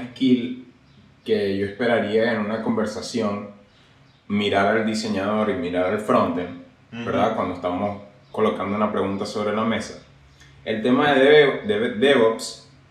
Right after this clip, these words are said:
Speaker 1: no es algo que solo esperaría mirar al frontend. Esperaría mirar a todos los software engineers de, de
Speaker 2: Sí,
Speaker 1: allí.
Speaker 2: es, es muy de todo
Speaker 1: Porque,
Speaker 2: software engineer.
Speaker 1: porque sí. Ujú. Es porque es como una, un aspecto bastante integral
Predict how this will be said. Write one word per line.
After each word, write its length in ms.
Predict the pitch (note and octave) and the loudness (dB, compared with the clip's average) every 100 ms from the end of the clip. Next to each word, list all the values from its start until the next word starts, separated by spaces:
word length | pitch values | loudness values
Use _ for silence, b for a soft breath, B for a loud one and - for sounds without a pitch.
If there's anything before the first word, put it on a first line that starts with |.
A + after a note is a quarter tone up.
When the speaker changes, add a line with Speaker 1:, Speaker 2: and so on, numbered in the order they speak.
| _ _ | _ _
Speaker 1:
no 200 | A2+ A#2 | 0 2
es 140 | A2+ A2+ | 4 4
algo 300 | A#2+ B2+ B2 | 4 4 2
que 80 | A#2 | 0
solo 260 | A#2 G#2+ | 0 -2
esperaría 560 | A#2 B2+ A2 G2+ G#2 A2+ | 0 0 2 2 0 0
mirar 380 | G#2+ G2 G2+ G#2+ | 0 0 2 0
al 140 | G#2 | 0
frontend. 500 | - A2 G#2+ - - - - _ - | 0 0 0 -2 -10 -16 -20 _ -14
Esperaría 440 | - A#2 A2 G2+ A#2 | -8 -2 0 2 2
mirar 260 | A2 G#2+ | 2 4
a 280 | A2+ - - | 4 0 0
todos 280 | B2+ B2 B2+ | 4 6 6
los 200 | A2+ - | 4 2
software 440 | A#2 A2+ A#2 A#2 A2+ | 0 2 2 0 0
engineers 760 | A2+ A2+ A2+ A2 G#2+ - - | 0 2 2 2 -2 -6 -10
de, 240 | F2+ F2+ E2+ | -4 -4 -4
de 220 | F2 F2 | -4 0
Speaker 2:
Sí, 60 | - | 0
Speaker 1:
allí. 300 | - - - | 0 -2 -10
Speaker 2:
es, 180 | B2+ - - - | -12 -12 -18 -14
es 140 | A#2 C#3 | -10 -10
muy 160 | C#3+ D3 | -6 2
de 60 | |
todo 100 | A2+ | 2
Speaker 1:
Porque, 300 | A2 B2+ G2+ | 2 2 2
Speaker 2:
software 240 | G2 F#2+ F#2+ | 2 2 2
engineer. 400 | F#2 F#2+ F#2+ - | 0 -4 -10 -8
Speaker 1:
porque 240 | G#2+ - F#2+ | -6 -4 -4
sí. 480 | C3+ B2+ - - - - - _ _ _ _ - - _ _ | 0 0 -2 -10 -18 -20 -20 _ _ _ _ -20 -20 _ _
Ujú. 380 | G#2 G2+ A2+ - - | -10 -6 -6 -8 -6
Es 240 | G#2+ A2 | -6 -4
porque 260 | - G#2+ G#2+ | -4 -2 -2
es 60 | A2 | -4
como 200 | C3+ C3 | 0 4
una, 300 | B2 B2 - | 4 4 2
un 140 | B2 | 2
aspecto 480 | C3 C3 C3 - C3+ | 2 0 -4 -2 -2
bastante 460 | - - C#3 C#3 D3 | -2 0 -2 -2 -2
integral 760 | B2+ A#2+ B2 C3+ - - B | 0 4 6 4 2 -4 B